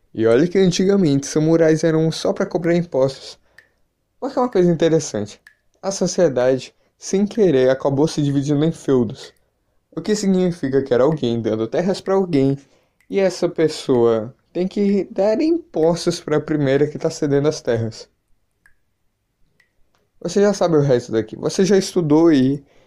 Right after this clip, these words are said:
eu já, acho que já passei por isso em algum episódio. Se não,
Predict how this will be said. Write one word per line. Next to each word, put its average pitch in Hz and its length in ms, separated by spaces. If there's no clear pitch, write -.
eu 294 240
já, 262 180
acho 226 200
que 226 100
já - 160
passei 214 520
por 147 200
isso 147 300
em 156 140
algum 139 260
episódio. 139 540
Se - 200
não, 202 300